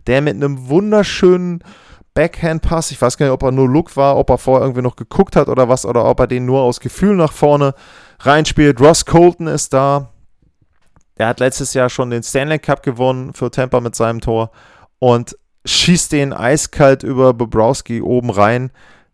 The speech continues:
Drei Komma sechs Sekunden vor Ende, zwei eins Führung für Tampa und sie gewinnen dieses Spiel, sie klauen auch Spiel zwei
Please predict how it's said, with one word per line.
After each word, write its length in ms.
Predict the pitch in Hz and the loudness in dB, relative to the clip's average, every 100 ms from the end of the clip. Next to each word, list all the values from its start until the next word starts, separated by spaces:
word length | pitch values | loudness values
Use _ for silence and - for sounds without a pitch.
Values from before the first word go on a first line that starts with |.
| _ - | _ -4
Drei 240 | 107 139 | 0 2
Komma 320 | - 160 147 | 2 4 4
sechs 280 | 123 143 - | 2 0 -2
Sekunden 440 | 139 - 147 - | -4 0 0 -2
vor 220 | - 123 - | -6 -4 -2
Ende, 400 | 123 127 127 - | -2 0 -2 -2
zwei 400 | - 120 135 98 | 0 2 4 2
eins 280 | 131 123 | -2 -2
Führung 400 | - 143 139 127 | -4 0 0 0
für 180 | 120 117 | -4 -4
Tampa 360 | - 127 131 123 | 0 0 2 0
und 160 | 110 | 0
sie 120 | - 107 | -4 -6
gewinnen 360 | 104 120 139 | -2 0 0
dieses 240 | 123 113 110 | -2 -4 -6
Spiel, 280 | - 131 120 | -2 -2 -2
sie 120 | 107 | -4
klauen 400 | - 123 131 139 | 0 2 4 2
auch 200 | 117 - | 0 0
Spiel 280 | - 117 98 | -4 -6 -6
zwei 480 | - 110 120 156 | -2 2 2 0